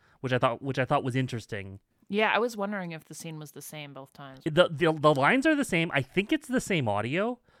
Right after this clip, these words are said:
Speaker 1: 'cause I think when, um, when Therese says, "It'd be great if I could catch a ride,"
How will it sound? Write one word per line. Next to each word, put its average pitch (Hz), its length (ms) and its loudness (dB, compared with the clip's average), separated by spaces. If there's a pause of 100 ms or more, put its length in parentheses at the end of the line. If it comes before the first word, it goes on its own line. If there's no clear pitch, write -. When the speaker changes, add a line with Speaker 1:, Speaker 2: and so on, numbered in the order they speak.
(120)
Speaker 1:
'cause 151 100 0
I 143 100 2
think 180 260 -4
when, 143 460 2
um, 113 580 -2
when 120 160 -6
Therese 123 320 -4
says, 113 260 -6
"It'd 117 160 -10
be 117 80 -8
great 120 220 -4
if 117 100 -10
I 113 60 -6
could 120 120 -14
catch 117 200 -8
a 113 60 -6
ride," 107 520 -6